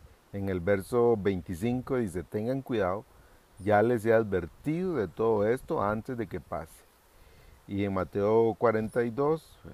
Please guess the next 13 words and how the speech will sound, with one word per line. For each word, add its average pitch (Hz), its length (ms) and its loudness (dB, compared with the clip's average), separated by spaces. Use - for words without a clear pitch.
o - 40 -20
sea, 98 160 -6
el 85 60 -6
mismo 101 200 -4
capítulo, 98 500 -6
Mateo 80 280 -6
veinticuatro, 104 600 -2
verso 90 160 -4
cuarenta 107 380 -2
y 120 60 -2
dos, 127 320 -4
Jesús 90 380 -6
dice, 87 340 -6